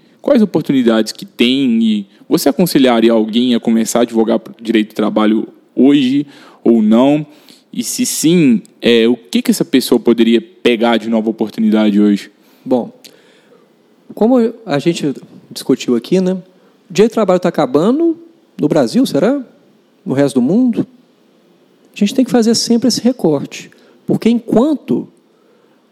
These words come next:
Speaker 2: as relações de produção forem organizadas no sistema capitalista, o direito do trabalho, ele é um mecanismo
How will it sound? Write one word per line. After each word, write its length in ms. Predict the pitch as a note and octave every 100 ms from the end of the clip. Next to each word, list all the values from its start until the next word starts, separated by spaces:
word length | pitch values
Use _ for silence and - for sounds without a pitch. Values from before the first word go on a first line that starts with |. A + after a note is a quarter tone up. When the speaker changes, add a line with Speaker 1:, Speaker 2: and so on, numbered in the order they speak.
| _ -
Speaker 2:
as 180 | D3 -
relações 480 | E3 D3+ - D3 C#3
de 80 |
produção 480 | C3+ C3+ B2 - A#2
forem 300 | - F3 G#3
organizadas 480 | F#3 F3 A#2+ A#2 A#2
no 60 | A2
sistema 240 | - A2+
capitalista, 680 | G#2+ - - C#3 G#3+ - -
o 120 | D#3
direito 280 | F#3+ A3+ G#3+
do 80 | G#3
trabalho, 600 | D#3+ D#3 C3+ F#3 - - _ _ _ _ _ _
ele 320 | - G#3 A3+ D#3
é 380 | F#3+ B3+ - _ _ _ _
um 100 | F#3+
mecanismo 840 | A3 A#3 A#3 E3 E3+ G#3+ A#3 C4